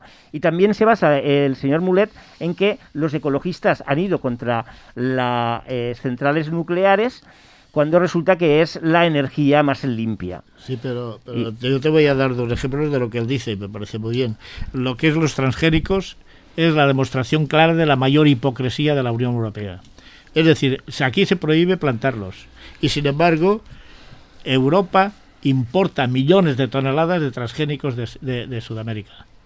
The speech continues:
Speaker 2: Y por otra parte, respecto a lo que ha dicho Víctor del, del científico Mulet, hay una cosa que también se está haciendo del parte de la ecología esta barata de salón que hay, ecologistas de, en fin, bueno, no, ca-, cada vez que hablo con el ecologismo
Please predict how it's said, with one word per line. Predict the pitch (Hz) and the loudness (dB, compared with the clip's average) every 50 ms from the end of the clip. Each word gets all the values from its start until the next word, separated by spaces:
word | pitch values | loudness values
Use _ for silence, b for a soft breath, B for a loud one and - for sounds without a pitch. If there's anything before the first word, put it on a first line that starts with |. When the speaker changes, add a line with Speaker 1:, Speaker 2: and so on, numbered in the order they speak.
| B B B B B B - | B B B B B B -8
Speaker 2:
Y | 139 | -6
por | 120 131 135 160 | -4 0 -2 0
otra | 185 208 196 165 | 2 0 0 0
parte, | 180 180 170 160 185 180 | 0 -2 0 0 -2 0
respecto | 175 151 117 - 151 123 131 135 | 0 -2 -2 -2 -4 -2 -2 -2
a | |
lo | 135 131 | -2 0
que | 151 | 0
ha | 160 | 0
dicho | 151 127 - - 139 139 139 135 131 117 117 - - | -2 -2 0 0 2 2 2 2 0 -2 -4 -8 -4
Víctor | - 147 139 131 - 135 127 120 | -2 -2 -2 -2 -4 -4 -4 -2
del, | 117 117 113 110 - - | -2 -4 -4 -6 -8 -10
del | 120 117 110 110 107 | -6 -4 -4 -4 -4
científico | 107 113 104 107 131 139 156 160 170 170 | -6 -6 -6 -4 -2 -4 -2 -2 -2 0
Mulet, | 165 156 156 156 160 B B B B B B B B | 2 2 2 0 0 B B B B B B B B
hay | 151 151 180 | 6 6 6
una | 190 180 147 | 6 6 2
cosa | - 170 156 - 190 | 0 -2 -2 -2 -2
que | 170 156 139 | -2 -2 -2
también | - 127 127 147 156 175 202 - - | -2 -2 0 0 0 0 -2 -6 -10
se | - - 147 123 | -12 -10 -10 -10
está | - - 147 | -8 -6 -6
haciendo | 147 135 - 147 147 143 151 147 | -6 -6 -6 -6 -6 -6 -6 -4
del | 143 135 127 123 117 | -4 -4 -4 -4 -6
parte | 117 - 139 156 175 175 214 208 | -6 -2 -2 -2 0 0 0 0
de | 185 165 | 0 2
la | 147 | 0
ecología | 139 110 - 139 135 131 - - 185 175 165 151 | 0 -2 -4 -4 -6 -6 -4 -4 -4 -2 -2 -2
esta | 135 - 143 135 | -4 -4 -6 -4
barata | 127 135 147 156 151 - - 139 | -2 0 0 -2 -2 -2 -6 -6
de | 131 135 127 | -6 -6 -8
salón | - 131 123 123 147 165 165 127 | -6 -8 -8 -6 -6 -6 -6 -4
que | 139 147 | -2 -2
hay, | 165 160 131 117 | -2 -2 -2 -4
ecologistas | 117 113 - 127 123 120 - - 185 - - - 165 156 135 | -8 -10 -10 -10 -10 -8 -4 -4 -4 -4 -4 -4 -6 -6 -4
de, | 139 151 147 | -4 -6 -6
en | 131 | -4
fin, | - 170 143 117 | -6 -6 -6 -4
bueno, | 123 143 143 123 | -6 -6 -6 -6
no, | 120 135 131 - 151 - | -8 -10 -12 -12 -14 -14
ca-, | - 151 - - 147 | -12 -12 -12 -12 -8
cada | - 160 170 | -6 -6 -6
vez | 185 170 - | -6 -8 -8
que | 185 | -10
hablo | 170 170 170 160 | -10 -10 -10 -8
con | 160 160 160 | -8 -8 -8
el | 156 | -8
ecologismo | - 160 156 151 143 131 165 170 165 170 180 180 | -6 -6 -6 -6 -6 -6 -6 -6 -4 -6 -6 -8